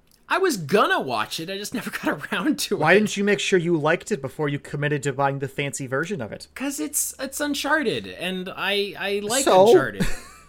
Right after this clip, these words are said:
Speaker 1: And, and I, I, I know Uncharted, and so therefore I need to own it. That's
Speaker 2: Tom Holland is a fifteen-year-old, thirty-five-year-old, fifteen-year-old pretending to be an adventurer.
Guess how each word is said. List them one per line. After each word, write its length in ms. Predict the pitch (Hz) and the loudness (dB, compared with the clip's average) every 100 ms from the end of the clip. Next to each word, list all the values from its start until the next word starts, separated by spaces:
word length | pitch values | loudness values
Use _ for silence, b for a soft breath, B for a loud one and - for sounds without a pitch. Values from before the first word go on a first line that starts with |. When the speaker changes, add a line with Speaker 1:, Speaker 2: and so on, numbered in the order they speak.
| B B 170 | B B -4
Speaker 1:
And, 200 | 180 - | -4 -2
and 160 | 196 | -2
I, 160 | 196 196 | -2 -2
I, 380 | - 185 190 180 180 | 0 -2 -2 -6 -4
I 120 | 190 | -2
know 340 | 190 262 339 185 | 0 2 0 -2
Uncharted, 560 | 123 131 120 127 180 | -6 -4 -4 -4 -6
and 100 | 190 | -8
so 140 | 185 190 | -6 -6
therefore 540 | 208 214 214 220 226 | -4 -4 -4 -2 -2
I 40 | |
need 200 | 226 247 | -2 -4
to 120 | 247 240 | -6 -6
own 280 | 339 359 | -4 -2
it. 200 | 147 - _ 180 | -4 -8 _ -10
That's 180 | 214 | -6
Speaker 2:
Tom 220 | 196 196 185 | 2 2 4
Holland 480 | 175 202 196 175 | 4 4 4 0
is 280 | 165 165 135 | -2 -2 0
a 120 | 147 | -2
fifteen-year-old, 720 | - 180 - 170 170 160 160 156 | 0 -2 -2 -2 0 2 2 2
thirty-five-year-old, 720 | 170 160 170 160 147 156 143 | 0 0 2 2 4 2 2
fifteen-year-old 720 | 196 - 170 143 135 127 139 _ 139 156 | 0 0 -2 0 2 2 0 _ -10 -6
pretending 560 | - 226 - 175 170 269 | -2 0 2 4 2 0
to 140 | 285 | -2
be 120 | 151 160 | -2 -2
an 80 | |
adventurer. 560 | 151 156 196 147 107 | 0 0 -2 -4 -6